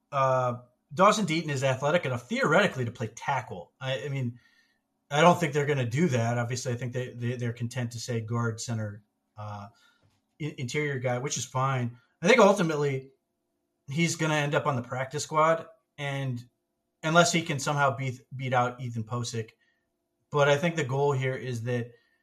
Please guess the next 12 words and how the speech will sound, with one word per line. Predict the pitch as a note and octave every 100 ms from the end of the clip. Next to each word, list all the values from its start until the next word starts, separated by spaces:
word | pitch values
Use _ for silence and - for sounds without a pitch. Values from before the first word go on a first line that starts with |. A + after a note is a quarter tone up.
| _ _ _ _ -
he, | D#3 E3+ -
he's | C#3+ E3 E3+
on | F3
the | E3
practice | D#3+ D3+ C3
squad | - C#3+ C3+
for | C#3
a | C3
year. | B2 B2+ B2+ D#3
Ethan | D3 D3
Posick | - C#3 C3+ C#3+ A#2+
is, | A#2 A#2